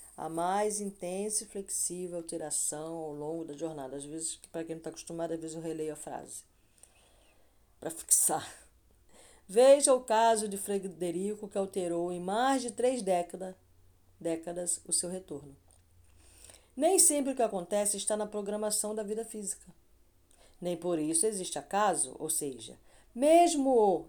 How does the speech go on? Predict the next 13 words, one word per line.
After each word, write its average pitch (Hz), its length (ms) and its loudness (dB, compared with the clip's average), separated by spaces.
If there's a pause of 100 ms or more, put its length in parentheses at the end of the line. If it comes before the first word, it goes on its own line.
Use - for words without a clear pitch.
entre 165 300 -6
aspas, 147 480 -4
imprevisto, 147 1040 0 (400)
tem 226 180 0
finalidades 233 1040 2
sublimes 196 760 -2
na 220 200 2
ordem 185 360 0
universal, 190 680 -2 (440)
embora 160 480 0
pudesse 165 580 0
ser 160 260 4
evitado. 165 680 0